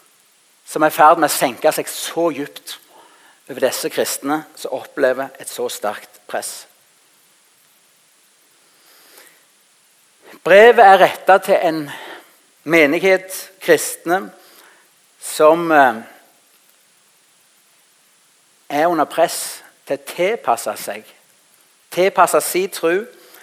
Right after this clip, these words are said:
til det samfunnet de lever i. Og den spesielt aktuelle fristelsen for brevet til hebreerne var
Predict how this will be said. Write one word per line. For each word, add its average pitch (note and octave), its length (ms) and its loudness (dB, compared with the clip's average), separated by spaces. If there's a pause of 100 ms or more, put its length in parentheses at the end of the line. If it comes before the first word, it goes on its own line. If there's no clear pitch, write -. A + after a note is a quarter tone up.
(320)
til C#3+ 140 -2
det D3 280 8 (140)
samfunnet D#3 880 -2 (140)
de C3 120 -8
lever A#2+ 540 -2
i. B2+ 280 -16 (1800)
Og D#3+ 60 0
den G3+ 200 4 (440)
spesielt G#3+ 500 4
aktuelle G#3 380 4
fristelsen G3+ 540 0
for F3+ 160 2
brevet F3 320 4
til F3+ 100 2
hebreerne F#3 300 4
var F#3+ 300 6